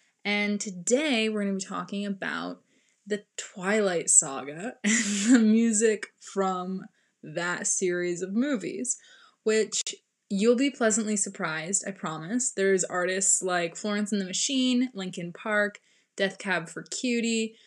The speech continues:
uh, Paramore, Passion Pit. Like, I was, like, quite impressed, um, by the artists that contributed to these films. But I guess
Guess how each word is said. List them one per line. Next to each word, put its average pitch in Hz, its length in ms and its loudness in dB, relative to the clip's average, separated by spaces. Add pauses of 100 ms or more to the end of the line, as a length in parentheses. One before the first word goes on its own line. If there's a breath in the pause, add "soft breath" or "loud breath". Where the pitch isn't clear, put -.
(220 soft breath)
uh, 175 380 2
Paramore, 240 760 2
Passion 220 600 0
Pit. 214 420 -2 (340)
Like, 202 140 0
I 196 180 4
was, 320 240 0
like, 359 220 0
quite 202 240 0
impressed, 185 600 -2 (100)
um, 170 420 -6 (540 loud breath)
by 170 500 -4
the 180 140 -4
artists - 560 -2
that 165 220 -6
contributed 165 680 -4
to - 140 -6
these - 680 -4
films. - 560 -2
But - 180 -2
I 196 120 0
guess 180 720 2